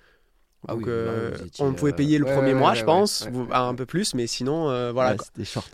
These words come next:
Speaker 2: Mais, mais, mais ce qui est, ce qui est cool aussi, tu vois, et on, on est content d'avoir commencé comme ça.
Speaker 1: C'est le côté, euh, opération, euh, efficace, euh,
Speaker 2: Ouais, ouais, bon, on a,
Speaker 1: on,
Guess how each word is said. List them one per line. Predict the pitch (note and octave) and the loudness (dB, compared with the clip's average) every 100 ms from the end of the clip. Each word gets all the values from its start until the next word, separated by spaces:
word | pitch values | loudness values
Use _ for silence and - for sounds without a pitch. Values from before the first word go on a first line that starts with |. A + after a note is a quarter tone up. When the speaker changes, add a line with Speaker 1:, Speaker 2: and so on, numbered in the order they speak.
| - | -4
Speaker 2:
Mais, | B2+ B2+ | -2 -2
mais, | C3+ B2+ | -2 -2
mais | C3+ C3+ | -2 -4
ce | - C3+ | -6 -10
qui | - | -6
est, | C3 | -4
ce | |
qui | - | -4
est | C#3 | -4
cool | D#3+ | -4
aussi, | E3+ F#3 | -4 -6
tu | - | -2
vois, | C3+ C#3+ A#2+ | 0 2 0
et | A2+ | -2
on, | A#2 B2+ A#2+ | -6 -6 -8
on | B2 A#2 A2+ | -8 -8 -8
est | A#2 | -8
content | A#2+ B2+ | -8 -6
d'avoir | C3 A#2 - | -6 -8 -10
commencé | C3 A#2 - | -10 -10 -10
comme | A#2 A#2 | -8 -6
ça. | - - - - - | -6 -8 -20 -18 -12
Speaker 1:
C'est | - G2 | -10 -10
le | G2 | -10
côté, | G#2+ - A2 G2+ | -8 -6 -4 -4
euh, | F#2 F2+ - | -4 -6 -6
opération, | B2 B2+ A2+ A2+ - C#3 C3 | -6 -2 -2 -2 -6 -6 -4
euh, | A2+ | -6
efficace, | A#2 - - B2+ C#3 - | -8 -12 -2 -2 0 -4
euh, | G#2+ G#2 | -4 2
Speaker 2:
Ouais, | C#3+ G3+ G3 | 4 4 4
ouais, | F3 G3 | 2 0
bon, | C3+ C#3 | 2 2
on | |
a, | C#3 | 2
Speaker 1:
on, | C3+ | 0